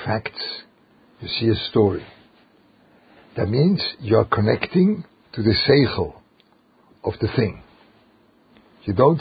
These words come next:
connect to the thing. That you can't. How can you connect to the thing? You connect to the seichel. And believe me, when you don't concentrate on the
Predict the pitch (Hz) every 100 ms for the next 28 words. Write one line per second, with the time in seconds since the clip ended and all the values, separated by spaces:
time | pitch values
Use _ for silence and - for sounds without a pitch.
0 | - 113 123 - 101 92 120 90 - 80
1 | 87 - 92 110 104 73 - - _ _
2 | _ _ _ - 82 - 98 87 95 95
3 | 107 90 131 - _ _ _ _ _ _
4 | _ - 101 113 120 127 113 - 110 104
5 | - - _ _ _ - _ _ _ _
6 | _ _ _ 95 110 110 156 113 104 101
7 | 82 - _ _ - 101 95 123 139 -
8 | 123 117 120 107 107 101 80 -